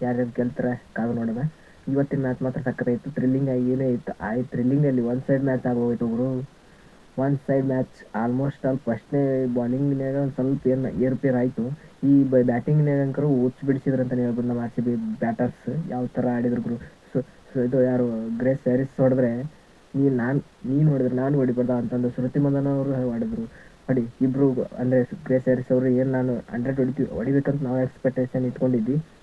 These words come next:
but ಅವ್ರು ಔಟ್ ಆಗಿಬಿಟ್ರು, ಏನ್ ಮಾಡೋಕ್ಕಾಗಲ್ಲ. ಔಟ್ ಆದ ಮೇಲೆ ಮತ್ತೆ ವೆಲ್ ಅವ್ರು ಬರ್ತಾರೆ, ಅವ್ರು ಕೂಡ ನಾವು ಕಟ್ಟಿಟ್ಟಿಟ್ಟು ಕೊಡ್ತಾರೆ ನಮ್ಮ ಸ್ಮೃತಿ ಮಂದನ ಅವ್ರಿಗೆ ಅಂತ ನಾವು ಅನ್ಕೊಂಡಿದ್ವಿ. ಅವ್ರು ಹೊಡ್ಯಕ್ಕೆ ಹೋಗ್-, ಹೋಗ್ತಾ ಇದ್ರು. but ಏನೋ ಕಡೆ ಟೈಮ್‌ನಲ್ಲಿ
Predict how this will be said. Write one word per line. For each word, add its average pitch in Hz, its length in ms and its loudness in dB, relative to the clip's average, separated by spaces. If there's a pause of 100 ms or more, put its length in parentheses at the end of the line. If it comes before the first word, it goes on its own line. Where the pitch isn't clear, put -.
but 127 160 -2
ಅವ್ರು 123 140 4
ಔಟ್ 120 240 0
ಆಗಿಬಿಟ್ರು, 123 420 0
ಏನ್ 123 220 -2
ಮಾಡೋಕ್ಕಾಗಲ್ಲ. 120 460 -4 (340)
ಔಟ್ 139 200 -2
ಆದ 127 220 0
ಮೇಲೆ 127 340 0
ಮತ್ತೆ 123 420 -4 (400)
ವೆಲ್ 131 200 2
ಅವ್ರು 117 200 0
ಬರ್ತಾರೆ, 120 300 -2
ಅವ್ರು 123 240 -2
ಕೂಡ 123 160 0 (320)
ನಾವು 113 200 -4
ಕಟ್ಟಿಟ್ಟಿಟ್ಟು 123 520 -4
ಕೊಡ್ತಾರೆ 127 680 -2 (360)
ನಮ್ಮ 123 220 0
ಸ್ಮೃತಿ 123 280 -4
ಮಂದನ 127 260 -2
ಅವ್ರಿಗೆ 127 200 0
ಅಂತ 123 160 -4
ನಾವು 131 140 0
ಅನ್ಕೊಂಡಿದ್ವಿ. 123 360 0
ಅವ್ರು 131 180 4
ಹೊಡ್ಯಕ್ಕೆ 131 300 2
ಹೋಗ್-, 127 180 4
ಹೋಗ್ತಾ 127 240 -2
ಇದ್ರು. 117 240 -2 (320)
but 127 180 2
ಏನೋ 135 260 2
ಕಡೆ 131 400 2
ಟೈಮ್‌ನಲ್ಲಿ 127 840 2